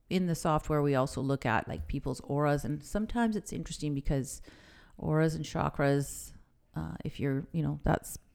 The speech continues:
part of your belief system, uh, can be tangled with all kinds of different things. And, um, it comes up frequently where we'll see things in the aura that are negative energies, perhaps, and people are carrying negative energies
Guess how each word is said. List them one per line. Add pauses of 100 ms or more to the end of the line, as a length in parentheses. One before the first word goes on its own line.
part
of
your
belief
system, (840)
uh, (120)
can
be
tangled
with
all
kinds
of
different
things.
And,
um, (1200)
it
comes
up
frequently
where
we'll
see
things
in
the
aura
that
are
negative
energies,
perhaps,
and
people
are
carrying
negative
energies